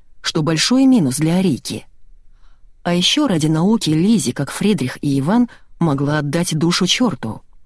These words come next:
Не надо думать, что все великие открытия в медицине — делались чистыми руками,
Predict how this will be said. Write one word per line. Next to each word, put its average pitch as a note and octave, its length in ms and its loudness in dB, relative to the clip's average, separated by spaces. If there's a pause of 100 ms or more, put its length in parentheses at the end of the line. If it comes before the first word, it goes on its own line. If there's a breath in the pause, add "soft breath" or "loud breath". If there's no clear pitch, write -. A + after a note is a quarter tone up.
(640)
Не G3 140 2
надо A#3+ 280 2
думать, C#3 260 0
что - 180 -4
все - 260 0
великие D#3 400 0
открытия D3+ 440 -2
в C3+ 60 0
медицине — C#3+ 640 0 (300 soft breath)
делались D#3+ 480 0
чистыми F#3+ 420 0
руками, E3 560 -2